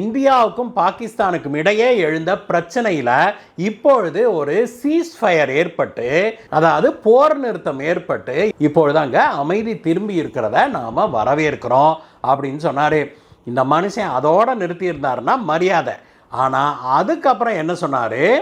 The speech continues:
"காஷ்மீர் பிரச்சனை தான் இந்த பிராந்தியத்திலேயே மிகப்பெரிய எல்லை பிரச்சனையாக இருக்குது,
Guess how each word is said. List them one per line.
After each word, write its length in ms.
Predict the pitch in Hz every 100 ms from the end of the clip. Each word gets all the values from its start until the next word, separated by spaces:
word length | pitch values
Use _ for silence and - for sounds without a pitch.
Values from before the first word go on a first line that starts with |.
| -
"காஷ்மீர் 840 | - 165 190 294 403 359 320 320 302
பிரச்சனை 420 | 269 240 247 190
தான் 200 | 190 277
இந்த 180 | 285 190
பிராந்தியத்திலேயே 800 | - 175 185 202 185 143 147 254
மிகப்பெரிய 760 | 226 160 185 - 214 262 285
எல்லை 540 | 240 143 156 233 294 302
பிரச்சனையாக 640 | 226 220 208 180 156 170
இருக்குது, 720 | 165 143 147 127 117 143 160